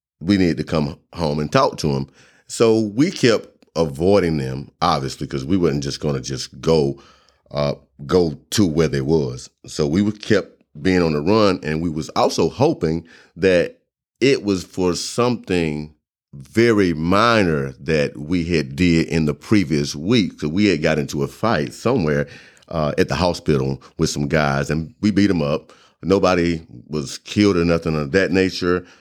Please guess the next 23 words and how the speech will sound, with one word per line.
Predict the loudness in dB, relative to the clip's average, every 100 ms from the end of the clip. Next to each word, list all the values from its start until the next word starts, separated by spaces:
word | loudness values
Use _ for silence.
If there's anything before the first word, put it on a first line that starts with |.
| _ _
but | 0 0 2
it | -2
was | -2 -2
a |
fight, | -2 0 2 0
and | -2 -2 -2
we | -2
was | -4
hoping | 0 0 2 -2 -2 -8 -14
that | -4 0 0 -4 _ _ _ _ _
this | 0 2
is | 0 0
what | 0
they | 0
was | -2 -6 0
looking | 0 2 -4
for | -2 -2 -2
us | -4
for, | -12 -18 -2 -2 -2 -16 -20
but | -2 0 0 -4 _
it | -2 0
really | 2 2 2
wasn't. | 0 0 -4 -16